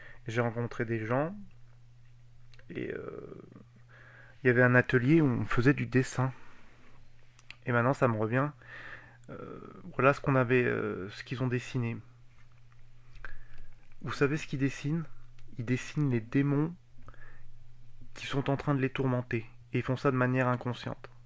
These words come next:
Voilà, là on a, on a les serpents. Là on a les sirènes.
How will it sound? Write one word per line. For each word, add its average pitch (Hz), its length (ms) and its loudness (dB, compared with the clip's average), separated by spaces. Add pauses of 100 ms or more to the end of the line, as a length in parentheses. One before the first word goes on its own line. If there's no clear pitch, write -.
(100)
Voilà, 123 220 0
là - 140 -4
on 58 160 -4
a, - 200 -8 (840)
on 117 60 -2
a 117 60 2
les 110 80 -2
serpents. 131 560 0 (1300)
Là 123 80 6
on 123 120 6
a 117 40 2
les 110 100 0
sirènes. 127 500 2